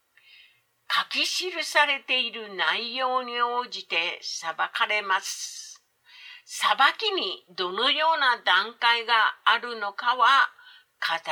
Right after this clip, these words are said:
られていません。十三節で、「海はその中にいる死者を出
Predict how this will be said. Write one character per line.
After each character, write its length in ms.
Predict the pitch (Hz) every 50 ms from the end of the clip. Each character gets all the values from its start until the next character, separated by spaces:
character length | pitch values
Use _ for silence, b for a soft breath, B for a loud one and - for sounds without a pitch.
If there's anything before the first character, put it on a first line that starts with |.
| 156 160
ら 160 | 165 151 151
れ 140 | 151 143 143
て 340 | _ - 190 196 170 - _
い 120 | - 165
ま 180 | 160 147 147 160
せ 180 | - - 190 185
ん。 120 | 170 - - _ _ _ _ _ _ _ _ _ _ _ _ _ _ _ _ _ _ _ _ _ _ _ _ _ _ _ _ _ _ B B B B B B B B B _ -
十 240 | - 214 233 285 339
三 160 | - - 339 339 480 480
節 360 | - 381 339 - - - 185
で、 260 | 175 165 135 - - _ _ _ _ _ _ _ _ _ _ _ _ _ -
「海 360 | 233 262 302 480 466 381 285
は 180 | 170 160 160 175
そ 220 | - - 175 170
の 140 | 185 226 254
中 320 | 277 311 311 - 285 269
に 300 | 226 196 180 170 160 170
い 40 | 170
る 140 | 180 214 233
死 240 | 226 - - 247 254
者 260 | - - 262 226 190
を 120 | 170 160
出 80 | -